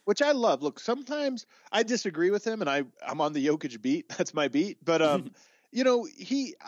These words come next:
Speaker 1: I like sometimes that you bring guys to the forefront, and it's, it's funny. The Nuggets have gotten a lot of attention over the last two weeks because of how well they've played, because of the injuries, and their, and Jokic has really stepped up in the, in absence there. Denver just went on a four-game home winning streak against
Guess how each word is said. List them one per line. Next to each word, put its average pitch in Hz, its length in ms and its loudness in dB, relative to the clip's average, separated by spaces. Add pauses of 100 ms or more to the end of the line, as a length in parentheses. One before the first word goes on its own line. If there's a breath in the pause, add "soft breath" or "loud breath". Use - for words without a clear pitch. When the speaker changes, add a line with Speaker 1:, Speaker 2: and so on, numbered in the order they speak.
(140)
Speaker 1:
I 208 100 4
like 214 400 2
sometimes 220 560 -6
that 190 260 -2
you 165 160 -4
bring 156 460 0
guys 160 400 2
to 170 260 -2
the 156 120 -4
forefront, 165 720 0
and 165 260 0 (360 loud breath)
it's, 175 180 0
it's 170 280 -6
funny. 220 300 0
The 151 160 -4
Nuggets 208 300 -2
have 175 100 -6
gotten 165 240 0
a 151 40 -2
lot 151 200 2
of 143 80 0
attention 143 480 -6
over 131 160 -2
the 127 60 0
last 123 280 2
two 135 140 -2
weeks 120 220 -4
because 135 420 0
of 117 80 -4
how 131 160 2
well 127 180 4
they've 120 220 -2
played, 127 460 2 (320 soft breath)
because 135 420 2
of 127 220 4
the 123 100 -2
injuries, 143 420 -2
and 127 80 -8
their, 120 160 -2
and 117 220 -4
Jokic 131 340 0
has 123 160 -4
really 131 240 2
stepped - 340 -2
up 127 200 0
in 117 80 -6
the, 117 100 -6
in 117 240 -6
absence 123 380 -4
there. 127 160 0
Denver 123 220 0
just 117 160 -6
went 127 120 -2
on 117 80 0
a 107 60 0
four-game 131 540 0
home 127 240 -2
winning 127 200 -2
streak 131 300 0
against 113 460 0